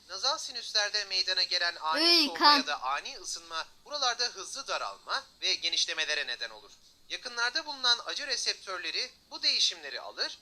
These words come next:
Speaker 1: ve üçlü sinirler aracılığıyla beyne acil sinyali iletir. Bu sinir aynı zamanda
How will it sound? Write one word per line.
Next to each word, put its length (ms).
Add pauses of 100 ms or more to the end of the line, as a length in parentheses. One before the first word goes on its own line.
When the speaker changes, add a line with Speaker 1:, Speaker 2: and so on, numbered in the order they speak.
(160)
Speaker 1:
ve 180
üçlü 320
sinirler 460
aracılığıyla 760 (220)
beyne 300 (160)
acil 320
sinyali 420
iletir. 460 (300)
Bu 100
sinir 440 (100)
aynı 300
zamanda 580